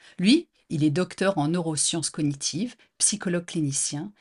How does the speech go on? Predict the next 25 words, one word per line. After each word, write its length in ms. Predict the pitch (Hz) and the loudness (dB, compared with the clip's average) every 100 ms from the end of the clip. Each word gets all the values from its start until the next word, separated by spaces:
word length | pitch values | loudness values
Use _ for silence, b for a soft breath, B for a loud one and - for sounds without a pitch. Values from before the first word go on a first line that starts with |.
| b | b
et 80 | 156 | -2
l'un 160 | 156 196 | 0 0
des 140 | 165 | -2
fondateurs 640 | 143 196 175 165 - 180 165 | -4 -2 -2 -2 -4 -4 -4
de 100 | 139 | -6
Chiasma, 480 | - 139 - 180 | -2 -2 0 0
un 140 | 214 143 | 0 -2
collectif 640 | - 220 180 - 214 208 | -2 -2 -2 -4 -6 -6
de 140 | 147 135 | -4 0
neuroscientifiques 1040 | 143 180 190 196 - 160 - 151 233 226 | 0 0 -2 -2 -2 -2 -6 -6 -8 -8
qui 120 | - | -2
s'intéresse 640 | 143 208 208 160 143 202 - _ - | 2 2 0 -4 -6 -8 -12 _ -2
à 100 | 175 | 0
la 120 | 156 | 0
façon 460 | - 151 - 208 220 - | -4 -4 -2 -2 -4 -8
dont 200 | 175 202 | -4 0
se 160 | - | 0
forment 360 | 147 - 175 156 | -2 -2 0 0
nos 160 | 139 156 | -2 -6
opinions. 340 | - 123 - _ _ _ _ _ _ _ _ _ _ - | -8 -8 -10 _ _ _ _ _ _ _ _ _ _ -2
Parce 220 | 208 - | 0 2
qu'on 140 | 214 | 2
parle 280 | 208 233 180 | 2 0 0
de 80 | 139 | -8
croyances. 680 | - 139 139 139 - - | -10 -12 -10 -12 -12 -12